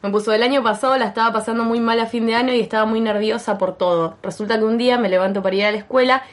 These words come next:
y me enteré que mi vieja había puesto a lavar mi pantalón favorito y no me lo podía poner y me había cagado todo el outfit, así que me largué a llorar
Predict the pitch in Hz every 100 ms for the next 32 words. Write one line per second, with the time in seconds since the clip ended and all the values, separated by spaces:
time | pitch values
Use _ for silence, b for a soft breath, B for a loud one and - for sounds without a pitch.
0 | B - 196 196 196 220 226 220 208 226
1 | - 208 220 208 214 220 202 208 220 208
2 | 190 190 202 214 214 202 214 226 214 208
3 | 202 190 190 202 208 208 220 240 - 208
4 | 190 214 208 196 208 214 214 214 220 220
5 | 220 233 214 180 196 - 214 196 208 240
6 | 330 262 277 311 233 - 220